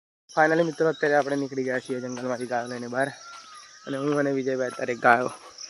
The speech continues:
અને ભેંસોને બધાને લઈને જઈએ છીએ નદી. જોઈ લો, એકદમ લાઇનસર, કારણ કે ગાયો તરસી થઈ ગઈ છે પાણી પીવા માટે, એટલે હવે આપણે એમને પાણી પીવડાવવા માટે લઈ જઈએ. જોઈ લો, લાગતું નથી કે પાણી પીવે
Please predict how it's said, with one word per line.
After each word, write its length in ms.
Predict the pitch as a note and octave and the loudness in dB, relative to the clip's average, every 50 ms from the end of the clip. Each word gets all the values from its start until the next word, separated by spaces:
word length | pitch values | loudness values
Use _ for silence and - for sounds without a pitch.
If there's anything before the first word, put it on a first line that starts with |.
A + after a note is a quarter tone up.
| - - | -10 -2
અને 120 | - C3 C3+ A#2+ | 4 6 6 10
ભેંસોને 320 | C3+ C3 A#2+ - C3 B2+ B2+ B2+ | 10 8 8 8 6 4 6 6
બધાને 260 | A#2+ C3 B2+ B2+ B2+ A#2+ | 6 6 6 6 6 6
લઈને 200 | B2 A#2+ A#2+ B2 A#2 | 6 4 4 2 2
જઈએ 220 | B2 A#2+ A#2+ B2 A#2+ | 2 4 4 4 4
છીએ 100 | B2 A#2 | 2 2
નદી. 240 | A#2+ A#2 A2+ A#2+ A#2 B2 | 0 0 0 0 2 4
જોઈ 160 | B2 A#2+ - | 4 4 4
લો, 60 | A#2+ - - - - - - - - - - - - - - | 0 -10 -14 -20 -20 -20 -18 -16 -16 -16 -16 -16 -12 -4 -4
એકદમ 280 | C3 B2 C3 C3 B2+ B2 A#2+ A#2+ | -2 0 2 2 4 4 4 4
લાઇનસર, 460 | A2+ B2 A#2+ A2+ - - A#2 A2+ G#2+ - - - - _ - - - - - - - - - - - - - - - - - - - - - - - - | 4 2 2 2 0 -2 -2 -2 -2 -6 -14 -20 -20 _ -20 -20 -20 -20 -20 -20 -20 -20 -20 -20 -20 -20 -20 -20 -20 -20 -20 -20 -20 -20 -20 -18 -10 -4
કારણ 180 | C#3 C3+ C#3 C3 | -2 0 0 4
કે 100 | C#3+ C#3 C#3 C3 B2 - - - - - B2+ | 6 6 4 4 2 -4 -18 -14 -8 -6 -2
ગાયો 280 | C3 A#2+ A#2+ B2+ C3 C3 C3 - - _ - - - - - | 0 0 0 0 -2 -4 -6 -12 -20 _ -20 -20 -20 -12 -4
તરસી 320 | - C#3 C3+ C3 - D3+ C#3 | -2 -2 -2 -2 -6 -8 -6
થઈ 120 | C#3+ C#3+ C#3 | -4 -4 -4
ગઈ 120 | C#3+ C#3+ C#3+ | -4 -4 -6
છે 100 | D3 C3+ | -6 -6
પાણી 220 | D3+ C3 C#3 C#3 C3 | -6 -8 -8 -8 -10
પીવા 180 | C#3 C3+ C3+ C3+ | -8 -10 -8 -8
માટે, 180 | C3+ C3 C#3+ C#3+ _ - - - - - - - - | -10 -10 -12 -16 _ -20 -20 -20 -20 -20 -20 -20 -18
એટલે 140 | - C3+ C3+ C3 | -12 -10 -6 -6
હવે 140 | C3+ B2+ C3 B2+ | -4 -4 -6 -6
આપણે 180 | A#2 - C3 B2 | -8 -8 -10 -10
એમને 160 | B2 B2+ B2+ C#3 - - - - - - - - | -10 -10 -12 -12 -14 -20 -20 -20 -20 -20 -10 -6
પાણી 240 | C#3+ C3 C3 C#3 C3+ | -4 -4 -4 -4 -8
પીવડાવવા 300 | C3 B2 A#2+ B2 A#2+ A#2 | -8 -10 -8 -10 -10 -10
માટે 160 | A#2 A2+ A#2+ A#2+ - _ _ _ - | -12 -14 -16 -16 -20 _ _ _ -8
લઈ 120 | C3 B2 A#2 B2 | -8 -8 -8 -8
જઈએ. 200 | A2+ A2+ A2+ G#2+ - - - - - - - - - - - - D3 | -14 -16 -16 -18 -18 -18 -18 -18 -20 -20 -20 -20 -20 -20 -14 -8 -4
જોઈ 160 | C3 B2+ - | -4 -4 -4
લો, 60 | - - - - - C#3 | -6 -10 -10 -4 2 6
લાગતું 320 | C#3+ D3 - - - F3 F3 | 6 6 6 6 4 6 6
નથી 160 | E3 E3 E3 E3 | 6 4 6 6
કે 60 | D#3 - C#3+ | 6 6 6
પાણી 260 | C3 C3 C3+ C3 - | 4 6 4 4 4
પીવે 200 | C3 B2 B2 C#3 | 4 6 6 4